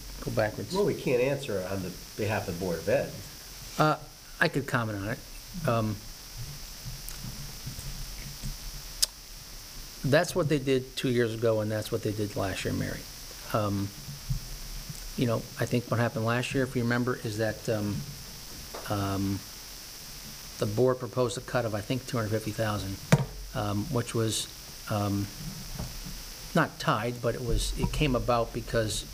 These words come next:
Speaker 1: uh, we didn't wanna have any new hires last year, and that was, I think, the all-in cost of the proposed three new hires, which were on grants prior to that.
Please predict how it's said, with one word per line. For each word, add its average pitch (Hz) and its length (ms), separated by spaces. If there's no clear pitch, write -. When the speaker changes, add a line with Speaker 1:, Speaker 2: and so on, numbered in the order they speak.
Speaker 1:
uh, 110 240
we 113 80
didn't 123 180
wanna 113 180
have 107 100
any 110 80
new 107 160
hires 101 300
last 104 260
year, 107 120
and 104 100
that 113 160
was, 113 240
I 113 80
think, 113 280
the 107 300
all-in 117 340
cost 113 380
of 107 160
the 104 160
proposed 131 420
three 135 140
new 120 100
hires, 110 280
which - 200
were 165 180
on 131 120
grants 107 340
prior 104 320
to 92 60
that. 92 160